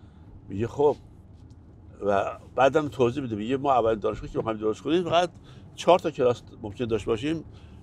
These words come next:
ممکنه چهل تا دانشجو داشته باشیم، ولی حالا ما پیش بینی می‌کنیم مثلاً به دو هزار تا هم برسه. میگه شما فقط پنج سال آینده رو می‌بینید، فقط ده سال می‌بینید، پنجاه سال آی-،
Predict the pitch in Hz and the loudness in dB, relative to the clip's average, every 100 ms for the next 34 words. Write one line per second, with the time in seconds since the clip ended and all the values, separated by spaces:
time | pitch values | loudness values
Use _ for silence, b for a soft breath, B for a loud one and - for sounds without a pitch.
0 | - 117 110 135 - 185 185 127 104 98 | -8 -6 -4 -4 2 2 4 4 2 -2
1 | 95 85 - 90 98 98 127 160 147 156 | -6 -6 -8 -12 -10 -4 -4 -2 -2 -2
2 | 165 - 139 139 170 165 170 180 151 160 | -4 -12 -12 -8 -6 -4 -6 -6 -4 -2
3 | 160 156 147 147 135 123 120 127 120 104 | -2 -2 -4 0 0 2 0 0 -4 -6
4 | 87 85 - - - - - B B B | -8 -16 -18 -20 -20 -20 -20 B B B
5 | - - 107 123 - 151 147 147 - - | -20 -10 -4 -4 0 0 4 2 2 2
6 | 123 117 131 120 113 110 123 131 107 95 | 4 4 4 4 4 2 2 0 0 -4
7 | 104 120 131 139 135 151 143 127 101 92 | -4 -4 0 0 4 4 6 4 2 -4
8 | 90 104 147 - - - - - B B | -6 -6 -8 -10 -20 -20 -20 -20 B B
9 | - 117 107 113 123 113 110 104 113 | 0 0 2 0 2 0 0 -6 -16